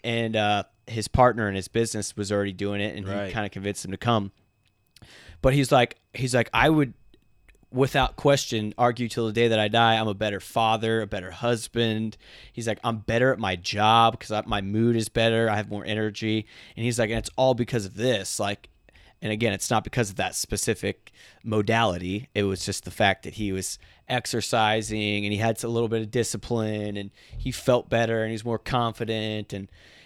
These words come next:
Speaker 1: he, he's like, it took a while for my wife to wrap her head around it, but she finally came around to the fact that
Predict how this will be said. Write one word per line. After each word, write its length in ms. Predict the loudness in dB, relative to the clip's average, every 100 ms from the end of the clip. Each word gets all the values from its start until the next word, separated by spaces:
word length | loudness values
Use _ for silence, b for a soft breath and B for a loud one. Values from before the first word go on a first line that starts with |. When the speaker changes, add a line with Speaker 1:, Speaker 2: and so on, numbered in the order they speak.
| -6
Speaker 1:
he, 200 | -6 -4
he's 260 | 0 2 4
like, 160 | 2 0 _ _ -20 -20 _ _ _ _ -4 0
it 120 | 4
took 220 | 4 4
a 40 | 0
while 260 | 4 8 10
for 120 | 8
my 100 | 4
wife 300 | 6 8 6
to 100 | 4
wrap 180 | 4 4
her 80 | 4
head 140 | 2
around 320 | 4 4 2 0
it, 160 | -2 B B
but 140 | -6
she 120 | -4 0
finally 360 | 2 2 0
came 220 | -2 -2
around 380 | 0 2 2 2
to 60 | -4
the 60 | -2
fact 300 | 2 2
that 120 | 0